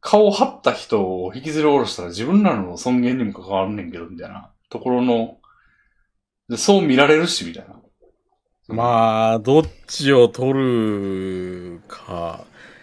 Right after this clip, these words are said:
Speaker 2: まあ、それって結局見栄えを取るみたいな話じゃないですか？
Speaker 1: そうです、そうです。でも、
Speaker 2: まあ、見栄えが、
Speaker 1: その、見栄えの代償が自分らの胸がすくかどうかだけですよ。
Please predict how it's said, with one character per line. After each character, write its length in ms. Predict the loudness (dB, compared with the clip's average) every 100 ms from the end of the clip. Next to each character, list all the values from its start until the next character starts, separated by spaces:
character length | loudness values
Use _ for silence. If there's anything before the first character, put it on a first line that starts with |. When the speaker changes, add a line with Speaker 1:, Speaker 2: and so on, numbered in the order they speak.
| _ -20 -14
Speaker 2:
ま 80 | -6
あ、 20 |
そ 100 | 0
れ 80 | 2
っ 40 | 0
て 180 | -6
結 360 | -8 -8 -6 -4
局 400 | -4 -2 0 2
見 240 | 2 2
栄 260 | 4 4 6
え 60 | 2
を 60 |
取 200 | 4 4
る 40 | 2
み 80 | 0
た 120 | -2
い 20 |
な 60 | -2
話 160 | -4
じ 80 | -4
ゃ 20 |
な 80 | -6
い 60 | -8
で 40 |
す 80 | -12
か？ 200 | -18 -20 _
Speaker 1:
そ 200 | -4 -4
う 20 |
で 60 | -6
す、 80 |
そ 100 | -12
う 20 | -14
で 60 |
す。 280 | -16 -20 _ _ _ _ _ _ _ -20 -12 2
で 100 | 4
も、 220 | 6 6
Speaker 2:
ま 60 | 4
あ、 20 |
見 60 |
栄 0 |
え 40 | 6
が、 300 | 8 10 6
Speaker 1:
そ 460 | 2 _ -10 -4
の、 280 | 0 0 0 -8 -2
見 100 | 2
栄 200 | 4 4
え 40 | 4
の 120 | 4
代 160 | 4
償 240 | 4 4 4
が 80 | 4
自 160 | 2
分 160 | 2 2
ら 120 | 2
の 320 | 0 -4 -8 -4
胸 500 | 0 2 2 0 -8 -16 -20 -20 -14 -8 0
が 140 | 0
す 180 | 0 -2
く 120 | 0
か 140 | 2 4
ど 160 | 2
う 20 |
か 120 | 0 -8
だ 160 | -12
け 100 | -10
で 80 | -10
す 160 | -12 -16
よ。 200 | -20